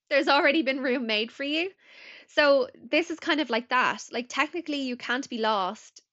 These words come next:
if you're already here and you're already on your path. You know? Um, just because you can't really see where you're headed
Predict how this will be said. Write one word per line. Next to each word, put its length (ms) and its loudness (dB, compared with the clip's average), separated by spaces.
if 160 -4
you're 120 2
already 400 0
here 300 0
and 100 -2
you're 140 -4
already 340 0
on 140 -4
your 100 -6
path. 300 0
You 120 -8
know? 280 0
Um, 580 0
just 260 -2
because 600 0
you 160 -6
can't 340 0
really 260 -4
see 300 -4
where 160 2
you're 180 -2
headed 500 -4